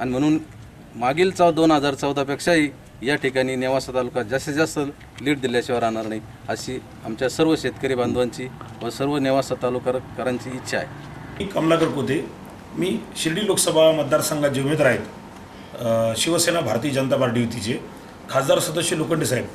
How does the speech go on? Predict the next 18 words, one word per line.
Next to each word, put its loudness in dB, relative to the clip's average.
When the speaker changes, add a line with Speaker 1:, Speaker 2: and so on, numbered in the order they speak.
Speaker 2:
यांच्या 4
प्रचाराचं 4
समन्वयाचं 2
काम -6
करतो. -8
माननीय 2
खासदार 6
सदाशिव 0
लोखंडे 0
साहेब 4
हे 2
शिवसेनेचे 2
आणि 4
भारतीय 0
जनता 4
पार्टीचे 4
उमेदवार 4
म्हणून 0